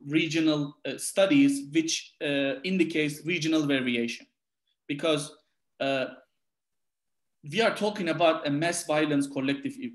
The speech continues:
collective violent event, collective violent event. And these kind, these set of events cannot be, uh, ruled or cannot be executed from the,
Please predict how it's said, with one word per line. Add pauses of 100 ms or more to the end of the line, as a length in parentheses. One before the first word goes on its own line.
collective
violent
event, (280)
collective
violent
event. (500)
And (680)
these
kind,
these
set
of
events (200)
cannot
be, (340)
uh, (140)
ruled
or
cannot
be
executed (360)
from
the,